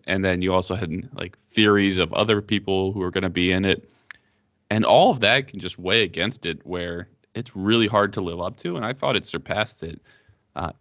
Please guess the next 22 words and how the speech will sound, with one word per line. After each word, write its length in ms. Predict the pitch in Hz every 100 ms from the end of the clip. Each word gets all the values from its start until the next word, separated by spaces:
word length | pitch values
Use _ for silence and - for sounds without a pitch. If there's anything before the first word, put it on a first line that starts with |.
| _ -
in 100 | 92
every 300 | 110 104 82
way. 560 | 87 98 110 85 90 - _
And 140 | 95 120
actually, 440 | 156 - 131 117
like, 160 | - 98 - _ _ _ _
you 100 | 110
know, 80 | 107
talking 360 | - 107 110 139
about 120 | 113
the 60 |
cast, 380 | - 95 110 -
like, 140 | 120 - _ _ _ _ -
it's 220 | 135 208
a 60 |
really 460 | 170 85 104 120 95
stacked 540 | - - 92 90 - - _ _ _ _ _ _ _ _ -
group 200 | 117 101
of 80 |
actors 540 | 85 117 127 71 80 -
and 100 | 78
actresses, 640 | 117 139 85 - 85 85